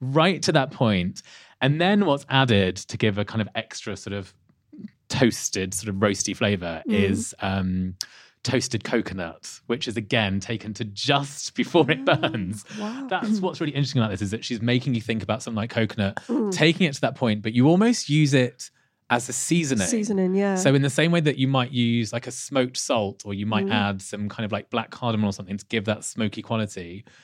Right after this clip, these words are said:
Speaker 1: that's kind of what happens here. Um,
Speaker 2: I love it.
Speaker 1: it's really simple. After the spice mi-, mix is made, she sort of caramelizes, um, chunks of pineapple, which is sort of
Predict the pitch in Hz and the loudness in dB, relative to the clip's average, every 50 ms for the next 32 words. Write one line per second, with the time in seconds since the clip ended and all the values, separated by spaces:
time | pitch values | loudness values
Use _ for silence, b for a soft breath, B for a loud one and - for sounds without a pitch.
0 | b b b b b b - - - 180 180 - - 208 202 202 180 196 185 - | b b b b b b -6 -4 -4 -2 -2 2 4 4 4 6 4 4 2 2
1 | 190 165 - 156 147 - 156 147 156 170 190 202 190 - 123 127 135 135 135 131 | 0 -2 -2 -2 -2 0 2 4 4 4 4 2 2 2 4 4 6 6 6 4
2 | 131 127 123 214 196 190 202 208 - - 175 - - - - - 165 160 151 151 | 2 2 0 -2 -4 -4 -4 -6 -8 -10 -12 -12 -12 -4 0 2 2 2 2 4
3 | 160 185 185 180 - - 170 - - 101 131 113 107 104 110 117 123 123 117 - | 6 6 6 6 4 4 2 2 2 4 4 6 6 4 4 4 4 4 2 -2
4 | 113 101 110 104 - 117 110 104 - 107 - - 104 107 - - 101 107 98 92 | -2 -2 -2 2 2 2 2 2 0 -4 -2 -2 -4 -4 -4 -6 -4 -2 -2 0
5 | 87 - - 104 98 - 110 101 101 92 - - _ _ - 139 - 127 120 120 | -2 -4 -6 -6 -6 -2 0 0 0 0 -2 -8 _ _ -4 0 2 4 4 6
6 | 117 110 110 110 104 98 104 101 98 98 98 92 - - - - - - 98 95 | 6 4 4 4 2 4 4 4 4 4 2 0 -4 -10 -12 -14 -6 -2 0 2
7 | 95 95 92 92 92 95 - - 123 113 - 113 - - - 104 98 92 87 - | 2 2 2 0 -2 -4 -4 -4 -4 -6 -6 -10 -10 -6 -4 -4 -4 -4 -6 -4
8 | - 95 92 90 87 - B B B B B B B B B _ 113 - - - | -2 -2 -2 -2 -4 -6 B B B B B B B B B _ -4 -4 -4 -6
9 | 320 - - 113 104 101 98 95 98 - - | -6 -2 2 4 4 4 4 4 0 -4 -12